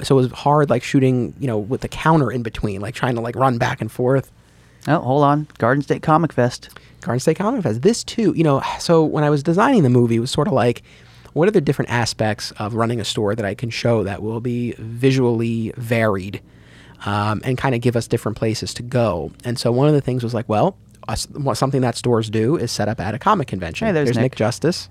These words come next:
Speaker 1: our artist.
Speaker 2: Yeah, that Garden State Comic Fest, it's the only con that I go to every year.
Speaker 1: Yeah, no, it was a cool show. It was perfect for filming 'cause it was big enough that there were enough people, but it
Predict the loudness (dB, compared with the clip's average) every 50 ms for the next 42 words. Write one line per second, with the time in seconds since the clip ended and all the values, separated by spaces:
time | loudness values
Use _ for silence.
0 | -12 -8 -6 -4 -4 -4 -2 -2 -4 -4 -6 -10 -20 -20 -8 0 2 4 4 4
1 | 6 6 4 4 4 4 2 2 4 4 4 4 4 4 4 4 4 2 2 0
2 | 0 0 0 2 4 4 4 4 2 0 0 2 2 4 4 6 6 6 4 4
3 | 4 4 2 2 0 0 0 0 0 0 -2 -4 -6 -6 -10 -12 -14 -20 -20 -20
4 | _ _ -20 -20 -20 -20 -20 -20 -20 _ _ _ _ -20 -20 -20 -16 -2 2 4
5 | 4 4 4 4 4 6 6 4 4 0 -2 0 0 0 0 2 2 2 4 4
6 | 2 2 0 2 2 2 4 2 0 0 0 -2 2 2 4 4 4 2 0 -2
7 | -2 0 0 0 2 2 2 2 2 2 0 0 0 0 -2 -2 0 0 0 0
8 | 0 -2 -4 -4 -4 -4 -2 0 2 2 2 2 2 0 0 0 -2 -4 -4 -6
9 | -6